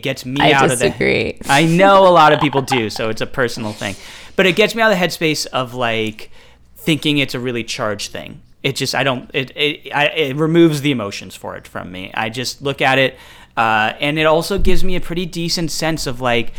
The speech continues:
Speaker 1: which activities are causing me to gain or lose weight, uh, and 'cause it's not always, uh, intuitive,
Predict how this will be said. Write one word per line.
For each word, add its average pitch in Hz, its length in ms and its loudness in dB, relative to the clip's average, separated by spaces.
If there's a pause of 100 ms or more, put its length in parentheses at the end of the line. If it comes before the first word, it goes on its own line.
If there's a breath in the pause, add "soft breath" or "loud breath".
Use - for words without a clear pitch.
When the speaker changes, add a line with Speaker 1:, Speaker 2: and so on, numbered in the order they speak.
(300 soft breath)
Speaker 1:
which 135 320 -4
activities 131 960 -4 (440)
are 123 680 0 (360)
causing - 400 -6
me 151 100 0
to 143 80 -2
gain 139 260 0
or 139 60 -2
lose 139 300 -2
weight, 135 360 -6 (120)
uh, 104 360 -4
and 120 140 -6
'cause 123 160 -10
it's 127 180 -4
not 131 360 2
always, 127 540 0 (440 loud breath)
uh, 110 300 -2
intuitive, 147 600 -4